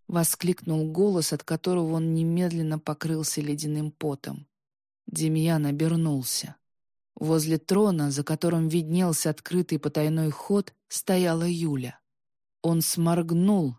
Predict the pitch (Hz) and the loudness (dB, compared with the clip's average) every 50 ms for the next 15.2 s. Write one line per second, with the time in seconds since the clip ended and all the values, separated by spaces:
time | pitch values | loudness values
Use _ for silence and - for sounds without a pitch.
0 | _ _ _ - - - - 151 156 160 156 147 - - 143 143 160 156 165 170 | _ _ _ -12 -12 -6 -2 0 2 2 2 2 0 0 -2 -2 -2 0 2 2
1 | 185 196 175 156 - 143 143 143 147 151 156 151 151 156 165 175 160 151 139 135 | 2 2 2 0 0 -2 0 2 2 2 0 0 0 0 0 2 2 2 0 0
2 | 131 127 131 131 131 139 139 135 - - 165 160 170 160 151 143 139 139 139 135 | 0 0 0 0 0 0 -2 -2 -2 -2 -2 0 0 0 0 0 0 0 0 0
3 | 139 147 156 165 180 190 175 151 135 131 123 - - - _ _ _ _ _ _ | 0 0 0 2 2 2 2 0 0 -2 -4 -4 -6 -8 _ _ _ _ _ _
4 | _ _ _ _ _ _ _ - 147 - - 151 147 - - 175 202 214 185 151 | _ _ _ _ _ _ _ -12 -10 -6 -4 -4 -4 -2 0 2 2 2 2 2
5 | 143 143 135 139 143 147 156 156 151 147 160 175 185 160 135 117 - _ _ _ | 0 -2 0 0 2 2 2 2 2 2 2 2 2 0 0 -4 -8 _ _ _
6 | _ _ _ _ _ _ _ _ _ - 151 - - - 156 156 151 - 175 190 | _ _ _ _ _ _ _ _ _ -6 -4 -2 -2 0 0 0 0 2 2 2
7 | 190 170 156 143 - - 165 180 175 160 151 147 139 139 139 - - 151 143 143 | 4 4 2 0 0 0 0 2 2 2 2 2 2 2 0 0 -2 0 0 2
8 | 151 160 160 165 175 175 170 143 123 117 - _ _ _ _ _ _ _ _ _ | 2 2 2 2 2 2 4 2 0 -2 -6 _ _ _ _ _ _ _ _ _
9 | _ _ - 139 135 139 143 170 175 160 - - - - - - 143 151 170 175 | _ _ -14 -12 -10 -6 -2 -2 -2 -2 -4 -6 -10 -8 -4 -2 0 2 2 2
10 | 165 147 139 143 139 139 - _ - 143 139 131 127 123 135 147 175 208 220 226 | 2 0 0 -2 -4 -6 -8 _ -8 -6 -4 -4 -2 -2 0 2 2 2 2 0
11 | - _ _ _ _ _ _ _ _ _ _ _ _ _ _ _ _ _ _ _ | -4 _ _ _ _ _ _ _ _ _ _ _ _ _ _ _ _ _ _ _
12 | _ - 143 - - 165 - - 202 196 190 170 190 185 185 190 185 180 170 - | _ -10 -8 -4 -2 -2 0 2 2 2 4 4 2 2 4 4 2 2 0 0
13 | - 214 233 220 202 180 165 156 - - - 180 170 170 180 190 196 180 165 160 | 0 2 2 4 4 2 0 -2 -4 -2 -2 0 2 2 2 2 2 2 0 0
14 | - 175 165 170 180 196 190 180 - - - - 151 151 160 170 170 175 175 170 | 0 -2 0 0 2 0 0 -2 -2 -4 -4 -4 -2 -2 -2 -2 -2 -2 0 0
15 | 147 127 - - | -2 -4 -6 -10